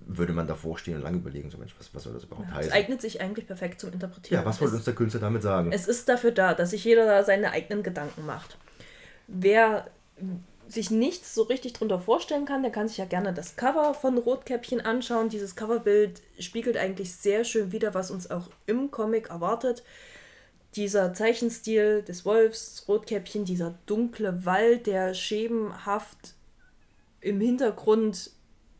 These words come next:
Speaker 2: eigentlich aber doch gleichzeitig sehr dominant wirkt, das ist schon sehr symbolisch für
Speaker 1: Ja.
Speaker 2: alles, was hier drin vorkommt.
Speaker 1: Und der Zeichenstil ist halt genau so wie draußen. Man, man bekommt das, was man sieht.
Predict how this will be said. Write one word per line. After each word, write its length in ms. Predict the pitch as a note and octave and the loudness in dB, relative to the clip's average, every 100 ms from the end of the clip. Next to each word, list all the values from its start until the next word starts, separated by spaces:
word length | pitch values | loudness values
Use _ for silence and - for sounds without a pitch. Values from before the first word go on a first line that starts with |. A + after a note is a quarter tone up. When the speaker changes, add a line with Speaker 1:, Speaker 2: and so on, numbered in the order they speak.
| _ - - _ - | _ -20 -20 _ -14
Speaker 2:
eigentlich 460 | E3+ A3+ C#4 A#3+ - | -6 -4 -2 -4 -4
aber 180 | A#3 - - - | -4 -8 -20 -4
doch 180 | B3 - | -4 -2
gleichzeitig 460 | B3 A#3 A3 A3 | -2 0 -2 -4
sehr 140 | - F#3+ | -2 0
dominant 600 | F#3 F#3 F#3 F#3+ D#4 - | 2 0 2 2 0 2
wirkt, 320 | B3+ B3+ - - - - - - - - - _ - | 4 4 2 -20 -20 -20 -20 -20 -20 -20 -20 _ -8
das 200 | G3 F#3 | -6 -4
ist 340 | G3 F#3+ - | -4 -4 -6
schon 300 | - A3+ A3+ | 0 2 2
sehr 220 | F#3 F#3 | 2 0
symbolisch 680 | F#3+ G3 F3 E3+ F3 - - _ _ _ _ _ | 0 -2 0 2 2 -2 -16 _ _ _ _ _
für 80 | - | -4
Speaker 1:
Ja. 140 | G2 - | -2 2
Speaker 2:
alles, 300 | F#3 F#3+ - | 2 2 -2
was 200 | F3 - | -4 -4
hier 100 | F3 | -8
drin 380 | - D#3+ D#3+ F3 - | -8 -8 -8 -12 -14
vorkommt. 580 | - E3 E3+ E3 F2+ - | -6 -6 -4 -12 -12 -14
Speaker 1:
Und 120 | - G2 | -6 -2
der 120 | F#2+ | -2
Zeichenstil 560 | E2+ F2 F2+ - F2+ E2+ | 0 0 0 -4 -6 -6
ist 300 | F2 - - - - - | -8 -16 -20 -20 -20 -20
halt 220 | - F#2+ F2+ | -10 -10 -4
genau 340 | F2 F2+ F#2+ | 0 2 0
so 260 | E2+ F2 F2+ | -2 -2 -2
wie 60 | |
draußen. 320 | E2+ D#2+ E2 F2 | -4 -6 -6 -4
Man, 140 | E2+ | -4
man 160 | A2+ C3+ | -4 -4
bekommt 480 | A2+ - B2 A2+ - | -4 0 0 -2 -10
das, 320 | G2 A2 - - | -8 -8 -10 -14
was 240 | E2+ F#2 G#2 | -8 -6 -6
man 180 | F2+ D#2+ | -8 -8
sieht. 280 | D#2+ E2+ | -10 -10